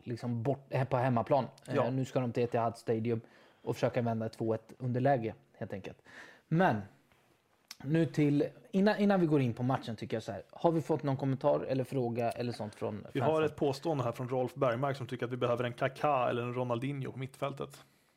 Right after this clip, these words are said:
Speaker 1: Okej. Eh, och vad, t-, hur, eller om man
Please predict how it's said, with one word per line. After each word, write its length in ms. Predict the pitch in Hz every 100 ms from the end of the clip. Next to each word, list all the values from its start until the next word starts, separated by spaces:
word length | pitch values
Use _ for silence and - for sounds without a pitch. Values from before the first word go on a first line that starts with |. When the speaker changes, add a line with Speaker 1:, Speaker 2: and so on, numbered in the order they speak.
| -
Speaker 1:
Okej. 380 | 135 127 104 82 _ _ _ _ - _ _ _
Eh, 460 | - 120 123 120 120 -
och 360 | 139 131 - - -
vad, 460 | 131 143 135 131
t-, 380 | - - _ -
hur, 320 | - 135 151 - _ - - - 156
eller 240 | 151 139 - - - -
om 140 | 147 143
man 320 | 143 139